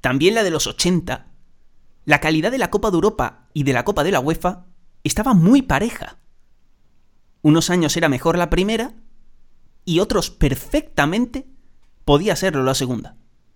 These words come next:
Y tenía sentido.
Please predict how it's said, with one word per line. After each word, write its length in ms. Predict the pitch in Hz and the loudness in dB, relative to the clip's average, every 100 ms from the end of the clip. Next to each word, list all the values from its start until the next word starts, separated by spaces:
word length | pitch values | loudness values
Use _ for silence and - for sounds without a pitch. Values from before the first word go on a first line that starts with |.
| _ _ _ _ _ _ _ _ _ _ _ | _ _ _ _ _ _ _ _ _ _ _
Y 140 | 170 135 | 0 0
tenía 340 | 127 202 247 | 0 -2 -2
sentido. 540 | - 127 - 381 - | -2 -4 -4 -6 -8